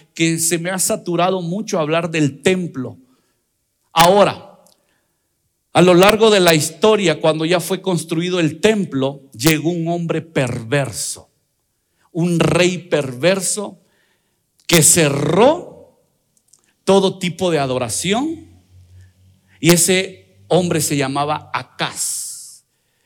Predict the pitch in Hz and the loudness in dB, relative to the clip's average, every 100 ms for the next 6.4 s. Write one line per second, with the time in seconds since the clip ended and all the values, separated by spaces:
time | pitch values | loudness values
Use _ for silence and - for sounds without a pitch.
0 | _ _ - 160 147 196 208 220 - 202 | _ _ -4 -2 2 2 4 0 -2 -2
1 | 175 156 165 151 139 180 214 220 160 156 | 0 0 0 0 -2 -4 -8 -6 -6 -4
2 | 175 175 175 160 170 190 170 165 151 165 | -4 -4 -6 -4 -4 -4 -2 -2 -2 -2
3 | 165 - 160 143 - - _ _ _ _ | -4 -2 -4 -4 -14 -20 _ _ _ _
4 | _ _ _ _ _ - 196 185 - 147 | _ _ _ _ _ 0 2 2 -6 -6
5 | 147 139 151 165 165 180 151 139 127 190 | -4 -2 -2 -4 -4 -4 -2 -2 -2 -4
6 | 170 143 123 - | -6 -10 -12 -14